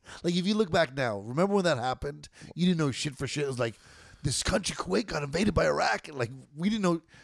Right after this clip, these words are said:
we were feeling for these Kuwaitis. And none of that, none of that happened whatsoever. And it was all bullshit. And now we're here.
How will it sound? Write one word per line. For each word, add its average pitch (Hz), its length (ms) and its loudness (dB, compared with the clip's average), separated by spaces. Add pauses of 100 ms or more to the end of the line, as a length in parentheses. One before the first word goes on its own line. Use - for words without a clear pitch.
(140)
we 165 120 0
were 143 200 0
feeling 170 320 4
for 131 80 2
these 160 180 0
Kuwaitis. 156 680 2
And 170 100 -2
none 208 240 6
of 226 60 4
that, 190 280 2
none 202 200 4
of 254 80 0
that 160 240 2
happened 120 340 -4
whatsoever. 135 960 -2 (480)
And 123 120 -6
it - 20 0
was 135 220 0
all 139 140 6
bullshit. 123 440 -2
And 110 100 -12
now 113 140 -2
we're 117 100 0
here. 113 260 -4